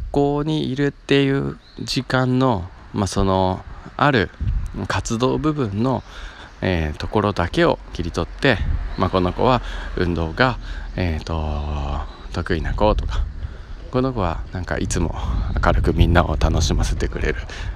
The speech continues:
えーと、面白い子とか、なんか特徴的なところだけを切り取って、その子をバンってこうキャッチーにキャッチコピー化してしまうことってあると思うんですけど、あの、まあ、全体は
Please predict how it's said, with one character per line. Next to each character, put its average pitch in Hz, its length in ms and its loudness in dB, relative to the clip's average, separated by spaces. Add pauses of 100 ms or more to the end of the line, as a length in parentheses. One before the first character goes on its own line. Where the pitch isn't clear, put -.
(160)
え 80 100 2
ー - 60 0
と、 78 180 4
面 78 260 2
白 85 220 4
い 78 60 2
子 87 200 8
と - 120 2
か、 80 120 8
な 95 140 8
ん 98 40 4
か 80 160 2 (880)
特 - 280 6
徴 160 300 6
的 160 240 4
な 156 120 4
と 151 120 4
こ 151 100 4
ろ 151 100 6
だ 123 120 2
け 107 140 2
を 95 40 6
切 117 160 2
り 120 80 4
取 147 180 0
っ - 100 -6
て、 147 180 4
そ - 200 4
の 131 140 4
子 113 180 4
を 85 40 4
バ 110 220 8
ン 117 60 6
っ - 60 2
て 85 80 4
こ 85 200 4
う - 40 -2
キ - 80 2
ャ 101 60 4
ッ - 80 -2
チ - 160 0
ー 78 60 0
に 78 120 0 (220)
キ - 80 6
ャ - 40 2
ッ - 20 2
チ - 140 0
コ 104 120 4
ピ 92 160 2
ー - 60 6
化 - 160 4
し - 120 4
て 87 120 2
し 98 180 2
ま 90 220 6
う 90 140 4 (400)
こ - 100 2
と 101 100 6
っ - 40 0
て - 160 0
あ - 80 2
る 123 100 2
と 104 100 4
思 82 100 0
う 82 40 0
ん - 40 -2
で 80 40 -2
す - 100 -4
け 82 80 -4
ど、 95 200 2 (680)
あ 82 120 8
の、 - 400 6 (1080)
ま 131 140 6
あ、 - 20 4
全 110 240 4
体 113 220 6
は 127 260 6